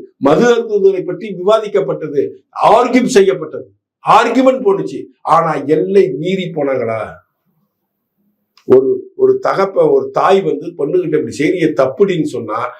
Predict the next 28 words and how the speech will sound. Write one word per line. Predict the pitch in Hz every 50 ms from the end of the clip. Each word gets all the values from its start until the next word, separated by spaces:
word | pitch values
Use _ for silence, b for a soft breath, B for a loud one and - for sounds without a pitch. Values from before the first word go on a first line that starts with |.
| B B -
"நான் | 131 127 135 131 123 -
அப்படிதான் | - 143 151 175 180 180
பண்ணுவேன், | 160 147 139 156 156 151 139 120 - - - _ _
என்னை | - 123 127 123
கட்டாயப்படுத்துறாங்க, | 127 131 127 - 180 185 190 190 160 160 151 151 151 151 143 139 131
நான் | 123 120 113 117
தற்கொலை | - 160 160 156 - - 233 233 220
பண்ணிப்பேன்னு" | - - 190 170 165 156 156 160 156 - 151
சொல்றா. | 139 127 117 120 123 B B B B
அப்ப | - 127 127 143 127
தற்கொலை | - - 214 - - 214 226 214
செய்ய | 165 - 180 160 151 - -
பெண்களை | - 165 160 196 196 190 165 147 - - 185
தூண்டுகிறாரா? | 190 196 196 190 160 151 135 127 127 131 131
தப்பு | - 143 - - 208 196
செய்யக்கூடிய | - 202 190 180 160 - - 160 156 151 147
பெண்கள் | - 143 143 139 147 151 202 233 - - b b b b _ _ - - -
அப்-, | - - - - 160
வீட்டுல | 202 202 196 220 208 190 160
வே-, | 156 151
அப்பா | 143 131 127 - - 208 208
அம்மா | 202 185 165 156 147 151
மிரட்டினா, | 156 156 - 190 208 247 277 269 - -
"நான் | - 160 156 -
தற்கொலை | - 160 160 - 233 233 233 202
பண்ணி | 208 190 185
செத்து | - 185 160 170 208 180 165
போயிடுவேன்" | 175 156 156 156 160 156 135